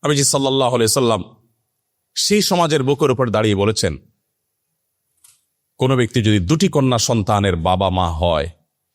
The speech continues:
এবং তাদের সঠিক লালন পালন করে, তাদের জান্নাতের দায়িত্ব আমি নিলাম।" প্রিয় ভাইরা আমার, কোরআন এবং হাদিসের কোথাও আমি পাই না এক ডজন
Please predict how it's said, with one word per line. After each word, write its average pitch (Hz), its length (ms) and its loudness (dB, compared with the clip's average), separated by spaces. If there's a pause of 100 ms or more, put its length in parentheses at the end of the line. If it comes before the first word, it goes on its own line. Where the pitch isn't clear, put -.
(500)
এবং 165 240 0
তাদের 160 260 0
সঠিক 151 400 -2
লালন 120 240 0
পালন 101 280 0
করে, 92 220 -2
তাদের 90 300 -2
জান্নাতের 120 440 0
দায়িত্ব 104 400 -4
আমি 85 140 -4
নিলাম।" 76 300 -6 (1300)
প্রিয় 131 140 0
ভাইরা 117 220 2
আমার, 101 220 0 (1300)
কোরআন 175 200 2
এবং 185 140 2
হাদিসের 170 360 0
কোথাও 165 320 0
আমি 160 180 0
পাই 165 240 -2
না 127 200 -2 (1000)
এক 156 400 -2
ডজন 135 680 -2